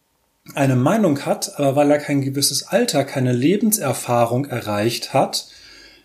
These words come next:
ähm, ist diese Meinung weniger wert. Das begegnet mir ganz häufig. Also ich habe erlebt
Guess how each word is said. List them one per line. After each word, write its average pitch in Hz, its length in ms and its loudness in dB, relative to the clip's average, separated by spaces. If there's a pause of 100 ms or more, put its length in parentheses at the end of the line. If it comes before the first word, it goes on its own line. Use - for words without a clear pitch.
(140)
ähm, 160 500 -2 (460)
ist - 260 -2
diese 180 200 0
Meinung 143 800 0 (1500)
weniger 147 800 0
wert. - 640 -2 (960)
Das - 180 -2
begegnet 180 440 0
mir 170 180 2
ganz 156 300 -2
häufig. 123 400 0
Also 131 180 -4
ich 180 220 -4
habe 139 260 -4
erlebt 165 760 -2